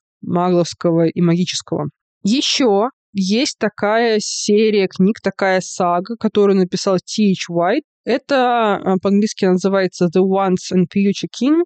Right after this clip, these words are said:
По сути, история короля Артура. И самая первая книга, которая называется «Меч в камне» на русском языке, она самая популярная, она самая детская, где рассказывается именно о детстве короля Артура.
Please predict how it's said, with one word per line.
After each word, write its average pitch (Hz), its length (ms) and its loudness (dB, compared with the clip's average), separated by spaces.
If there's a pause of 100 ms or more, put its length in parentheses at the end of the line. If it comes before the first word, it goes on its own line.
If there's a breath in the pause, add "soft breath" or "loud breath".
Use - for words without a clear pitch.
(160)
По 208 80 -2
сути, 285 360 -4
история 277 460 0
короля 202 380 2
Артура. 185 500 0 (140)
И 214 140 0
самая 226 440 0
первая 339 340 2
книга, 208 340 2
которая 180 560 2
называется 185 580 0
«Меч 190 220 2
в - 80 -12
камне» 170 580 0
на 175 160 0
русском 170 340 0
языке, 170 380 0 (280)
она 220 280 0
самая 208 380 0
популярная, 320 760 2
она 190 380 0
самая 185 480 0
детская, 285 680 0
где 220 200 -4
рассказывается 185 920 0
именно 180 420 2
о 180 120 -4
детстве 277 380 -2
короля 262 340 0
Артура. 254 440 0